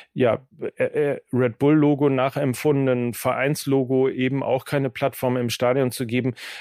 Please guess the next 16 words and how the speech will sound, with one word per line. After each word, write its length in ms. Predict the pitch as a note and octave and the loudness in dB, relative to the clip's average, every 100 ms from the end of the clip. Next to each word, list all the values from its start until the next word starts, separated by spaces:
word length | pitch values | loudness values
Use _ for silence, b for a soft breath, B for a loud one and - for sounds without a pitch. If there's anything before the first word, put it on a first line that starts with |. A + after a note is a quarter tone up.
| - | -2
Ähm, 320 | C3+ B2 B2 | 2 2 2
darüber 280 | B2 A#2+ B2 | 0 2 2
hinaus 260 | A#2+ C3+ | 2 0
haben 80 | C#3+ | 0
sich 140 | B2 A2+ | -4 -4
die 100 | B2 | -4
Fans 320 | - C#3+ - | 0 -2 0
damals 300 | C3+ C3+ C3+ | 2 2 0
auch 120 | B2 | -4
viele, 240 | - D#3 | -2 -2
viele 220 | C3+ C3+ B2+ | 0 0 0
Sachen 340 | C3+ C3 A#2+ B B B - - | 0 -2 -6 B B B -20 -6
einfallen 540 | C#3+ C#3+ D3+ - C#3+ C#3 | 0 2 0 2 2 2
lassen. 320 | C3+ - C3 | 0 0 0
Unter 280 | C3+ B2 B2+ | 0 0 0
anderem 380 | C3 B2 C3 | 0 0 0